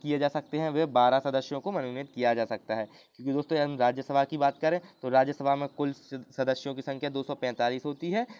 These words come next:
जिसमें से दो सौ तैंतीस दोस्तों इलेक्ट किए जाते हैं और प्लस बारह राष्ट्रपति के द्वारा मनोनीत किए जाते हैं। इस दो सौ तैंतीस में से भी दोस्तों दो सौ जो पच्चीस हैं वह राज्यों के द्वारा, अ, इलेक्ट किए जाते हैं और जो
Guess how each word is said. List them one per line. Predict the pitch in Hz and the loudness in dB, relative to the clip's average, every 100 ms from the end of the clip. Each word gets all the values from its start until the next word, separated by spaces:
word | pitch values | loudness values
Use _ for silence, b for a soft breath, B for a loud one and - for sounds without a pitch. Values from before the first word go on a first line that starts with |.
| B | B
जिसमें | 127 123 143 151 | -18 -12 -6 -2
से | 175 | -2
दो | 131 131 | -2 -2
सौ | 156 160 | 0 -2
तैंतीस | - _ 143 139 147 | -4 _ -6 -2 -2
दोस्तों | 139 147 165 123 | -2 -2 -2 -2
इलेक्ट | 127 123 | -2 -2
किए | - 147 147 | -6 -4 0
जाते | 151 151 | 0 0
हैं | 196 | -4
और | 165 | -4
प्लस | 123 - 160 214 - b b 117 | -6 -2 0 0 -4 b b 0
बारह | 123 143 160 | 6 6 6
राष्ट्रपति | 135 131 143 131 | 2 -2 -10 -8
के | 127 | -8
द्वारा | 123 123 160 | 0 2 2
मनोनीत | 208 190 151 139 - | 2 0 0 -4 -4
किए | 123 | -2
जाते | 117 110 117 | 2 0 -2
हैं। | 117 B B | -8 B B
इस | 135 127 | -8 -4
दो | 143 | -4
सौ | 143 | -2
तैंतीस | 143 143 143 139 | -4 -4 -4 -6
में | 139 | -6
से | 147 | -4
भी | 143 | -6
दोस्तों | 143 143 - 156 | -4 -6 -4 -4
दो | 127 131 | -2 -4
सौ | 143 | -4
जो | 143 | -4
पच्चीस | 151 170 - - 156 175 | -2 -4 -4 -8 -6 -2
हैं | 165 | -2
वह | |
राज्यों | 156 113 110 123 127 | 2 2 2 -4 -6
के | 147 | -6
द्वारा, | 143 143 156 | 0 0 0
अ, | 160 B B 123 | -4 B B 2
इलेक्ट | 123 - 131 135 - - | 2 2 4 2 2 -2
किए | 151 | 2
जाते | 151 151 165 | 4 4 2
हैं | 180 220 | 0 -2
और | - 135 131 | 0 -2 -2
जो | 117 127 143 139 | -6 -4 -2 -2